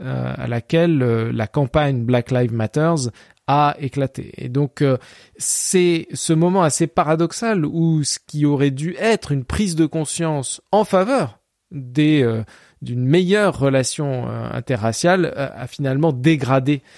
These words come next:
euh, les relations entre, euh, les différentes ethnies aux, aux États-Unis. Et donc face, face à cette tendance, hein, qu'il a, qu'il a mesurée, euh, Coleman Hughes, euh, dit que, bah, il est nécessaire aujourd'hui de changer de paradigme, changer de paradigme ethnique, euh, aux États-Unis et que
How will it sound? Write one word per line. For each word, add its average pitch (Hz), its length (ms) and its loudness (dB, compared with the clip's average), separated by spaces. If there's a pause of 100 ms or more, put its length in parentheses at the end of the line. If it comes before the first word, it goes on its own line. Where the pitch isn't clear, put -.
(240)
euh, 123 240 -8
les 123 140 -2
relations 120 560 -2
entre, 120 340 -6
euh, 117 400 -2
les 120 80 -4
différentes 117 460 -6
ethnies 131 320 -2
aux, 123 100 0
aux - 160 -4
États-Unis. 113 640 -6
Et 110 40 0
donc 185 180 4
face, 190 320 2 (580)
face - 360 2
à 135 60 2
cette - 320 -2
tendance, 240 380 0
hein, 185 120 -2
qu'il 127 260 -4
a, 110 220 -2 (920)
qu'il 110 160 -4
a 101 60 2
mesurée, 156 580 2 (400)
euh, 117 480 0 (160)
Coleman 135 460 2
Hughes, 151 360 2
euh, 113 460 0
dit 123 260 -4
que, 113 440 -2
bah, 120 100 -10
il 123 140 -4
est 120 40 0
nécessaire 127 480 2
aujourd'hui 113 300 0
de 135 60 -4
changer 160 260 4
de 156 60 -8
paradigme, 117 460 0 (140)
changer 151 320 2
de 139 60 -2
paradigme 127 500 0
ethnique, 131 480 -4
euh, 117 180 -2
aux 127 140 0
États-Unis 117 720 0
et 123 60 0
que 135 440 2